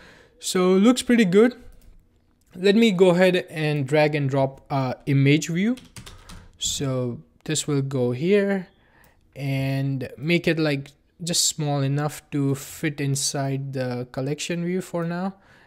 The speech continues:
And yeah, let, uh, let's just give it some constraints. So first of all, horizontally and vertically in container. Next thing, we will have a fixed width and height of hundred and hundred. So hundred and hundred,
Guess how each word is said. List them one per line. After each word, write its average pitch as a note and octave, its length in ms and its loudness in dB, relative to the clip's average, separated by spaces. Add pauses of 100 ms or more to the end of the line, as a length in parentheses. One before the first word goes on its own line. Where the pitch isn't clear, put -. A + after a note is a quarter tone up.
(160)
And C3 240 -8
yeah, C#3 300 -4
let, G#3+ 240 2 (300)
uh, D#3+ 260 -4
let's F#3 240 0
just F3+ 240 -2
give E3 140 2
it D#3+ 100 -4
some D#3 160 -2
constraints. D3 500 -4
So D3 140 -4
first D#3 280 -4
of C#3+ 140 -8
all, C#3 280 -4 (260)
horizontally D#3+ 800 2
and E3+ 220 0
vertically D3 540 -2
in C#3 120 -4
container. C#3 600 -4 (380)
Next F3+ 300 -2
thing, G#3 300 0
we D#3 140 -2
will D#3+ 140 0
have D#3 140 0
a D3 60 -2
fixed G3+ 400 -4
width D#3+ 360 -2 (120)
and C#3+ 160 -8
height D#3+ 440 -6
of C#3 220 -8
hundred D#3 540 -6
and C#3 200 -10
hundred. A#2+ 520 -14 (460)
So C3+ 460 -2
hundred G3+ 760 2
and D3 340 0
hundred, B2+ 520 -10